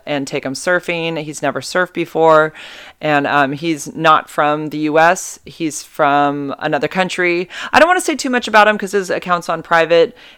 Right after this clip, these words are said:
and I don't wanna share too much of his information, um, without him sharing it himself. So, and yeah, and we were gonna do a podcast together, but that sort of fell through. So maybe at some point he and I will do one, um, and he can talk about his story,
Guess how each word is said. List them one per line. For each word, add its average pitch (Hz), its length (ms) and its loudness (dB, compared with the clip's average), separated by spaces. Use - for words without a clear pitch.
and 151 140 0
I 147 80 2
don't 151 160 4
wanna 151 180 0
share 156 240 0
too 165 180 -10
much 151 220 -2
of 151 200 -6
his 156 180 -4
information, 147 760 -4
um, 147 220 -4
without 143 320 0
him 143 380 -8
sharing 143 320 0
it 131 100 -8
himself. 135 400 -6
So, 139 300 0
and 180 180 2
yeah, 165 260 6
and 160 140 -2
we 214 140 2
were 208 180 6
gonna 196 200 0
do 185 140 4
a 165 60 4
podcast 165 760 0
together, 156 640 2
but 147 240 -2
that 151 180 2
sort 165 160 -2
of 156 80 -4
fell 139 220 2
through. 151 260 -4
So 170 160 -2
maybe 185 380 2
at - 100 0
some 156 220 -2
point 156 420 -4
he 175 220 -6
and 160 120 0
I 151 140 2
will 151 240 0
do 160 160 -2
one, 170 460 0
um, 143 440 -2
and 156 180 -2
he 156 100 -8
can 165 100 -6
talk 147 220 -2
about 147 260 2
his 156 180 -6
story, 160 460 0